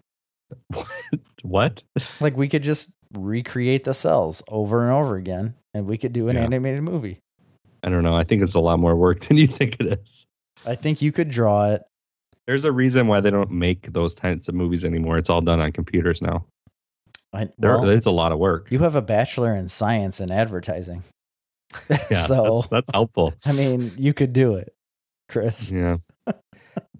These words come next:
Speaker 1: Well, I mean, I'll, I'll see any of those Disney remakes. I know people shit on 'em all the time, which I think is ridiculous. Just don't see 'em. If you don't wanna see 'em, don't
Speaker 2: R-,
Speaker 1: see them.
Speaker 2: right. I feel the
Speaker 1: The
Speaker 2: same
Speaker 1: only
Speaker 2: way.
Speaker 1: one that, the only one that I've seen that,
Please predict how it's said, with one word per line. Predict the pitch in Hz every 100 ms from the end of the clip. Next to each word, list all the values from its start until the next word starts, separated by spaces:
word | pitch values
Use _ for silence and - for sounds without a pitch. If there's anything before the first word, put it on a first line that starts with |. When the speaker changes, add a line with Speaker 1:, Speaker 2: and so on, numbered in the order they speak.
| _ _ - -
Speaker 1:
Well, | 123
I | 120
mean, | 170 131 104
I'll, | 92 120
I'll | 92 135
see | - 120
any | 104 101
of |
those | 95 87
Disney | 92 90 90
remakes. | 90 90 87 107
I |
know | 104 95
people | - 90
shit | 90 - 92
on | 87
'em | 85
all | 85 85
the |
time, | 85 87 87 92 95 -
which | 98 90 -
I | -
think | 87 90
is | 87
ridiculous. | 87 80 85 - 107 95
Just | - -
don't | 120 127
see | - 131
'em. | 135 80 78 _ _ -
If | 92
you |
don't | 104 98
wanna | 101 101
see | 95 117
'em, | 87 80
don't | 90 107
Speaker 2:
R-, |
Speaker 1:
see | 113 101
them. | 82 85 82
Speaker 2:
right. | 117 87 -
I | 143
feel | 180 127 135
the | 135
Speaker 1:
The |
Speaker 2:
same | 139
Speaker 1:
only | 135
Speaker 2:
way. | 131 123
Speaker 1:
one | 113 123
that, | 123 110 - _ _ _ _
the | 113
only | 117 151
one | 139 101 107 113
that | 110 98
I've | 95
seen | - - 95 87 87 - _ _ _ _ _ _ _ -
that, | 90 87